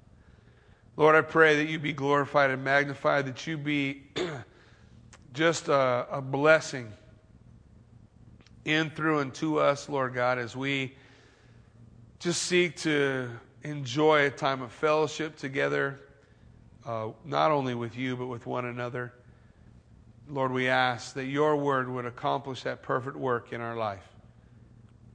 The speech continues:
as we seek to hide your word in our heart. We give you the praise and the glory for it. In Jesus' name we pray.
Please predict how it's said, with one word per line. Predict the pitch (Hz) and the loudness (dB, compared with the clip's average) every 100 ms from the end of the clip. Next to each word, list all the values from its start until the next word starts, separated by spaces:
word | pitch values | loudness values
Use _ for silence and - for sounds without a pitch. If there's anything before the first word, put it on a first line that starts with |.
| - - 160 | -20 -20 -16
as | 120 | -12
we | 123 127 127 127 127 123 | -8 -6 -6 -6 -8 -12
seek | - - 131 127 | -14 -8 -8 -10
to | - 113 | -12 -6
hide | 127 123 127 123 120 | 0 2 2 -2 -8
your | 120 123 135 | -4 -4 -2
word | 120 110 110 | -4 -4 -6
in | 110 | -8
our | 110 | -10
heart. | 101 104 101 - - - - - - - - | -8 -8 -8 -16 -20 -20 -20 -20 -20 -20 -16
We | 127 123 | -10 -8
give | 127 127 | -6 -6
you | 123 | -8
the | |
praise | 117 139 139 143 131 | -4 2 4 4 0
and | 131 | -6
the | 135 | -8
glory | 127 127 135 147 | -6 -4 -2 -4
for | 131 120 107 | -6 -8 -8
it. | 101 - - - - - | -10 -16 -20 -20 -20 -18
In | 110 107 | -16 -14
Jesus' | 101 107 123 127 127 - | -12 -10 -8 -8 -10 -8
name | 127 123 | -8 -8
we | 135 | -10
pray. | 123 107 98 | -12 -12 -12